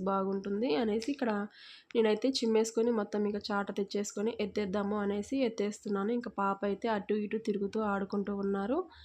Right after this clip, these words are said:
ఇంకా వాళ్ళు ఈవినింగ్ అయితే ఈ విధంగా, ఉమ్, పాలైతే తాగేసిన తర్వాత మళ్ళీ వాళ్ళకి ఏమన్నా ఆకలి అయితే ఇంకేమన్నా తినేసి వాళ్ళైతే ఇంకా ఈవినింగ్ టైంలో స్నానాలు అవి చేసేసిన తర్వాత హోంవర్క్ అనేది స్టార్ట్ చేస్తారు.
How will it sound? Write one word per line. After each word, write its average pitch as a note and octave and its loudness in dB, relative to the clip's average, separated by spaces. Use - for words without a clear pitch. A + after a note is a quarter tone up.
ఇంకా A#3 2
వాళ్ళు G#3+ 6
ఈవినింగ్ A#3 4
అయితే A3 2
ఈ B3 0
విధంగా, A3 0
ఉమ్, A3+ 0
పాలైతే A3+ 2
తాగేసిన A3 -2
తర్వాత G#3+ -4
మళ్ళీ A3 2
వాళ్ళకి G#3+ -2
ఏమన్నా G#3 0
ఆకలి G3+ 0
అయితే G#3 -4
ఇంకేమన్నా G3+ -2
తినేసి G#3 0
వాళ్ళైతే A#3+ 0
ఇంకా G#3+ 2
ఈవినింగ్ A3+ 2
టైంలో G#3+ 0
స్నానాలు G#3+ 4
అవి G#3 2
చేసేసిన G3+ 0
తర్వాత G3+ -2
హోంవర్క్ G#3+ 2
అనేది G3+ 0
స్టార్ట్ G3+ -4
చేస్తారు. G#3 -2